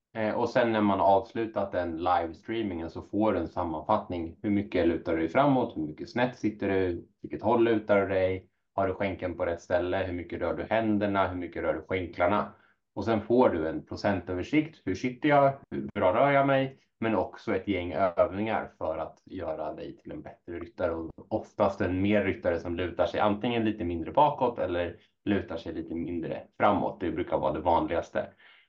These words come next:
Och det absolut vanligaste är att man sitter ganska rakt i sadeln eh, från sidan.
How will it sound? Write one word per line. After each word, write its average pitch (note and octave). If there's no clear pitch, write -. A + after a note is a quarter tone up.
Och G2+
det F#2+
absolut G2+
vanligaste F2
är E2
att E2
man F2+
sitter G2+
ganska G2
rakt G2
i -
sadeln E2
eh, D#2+
från F#2+
sidan. G2+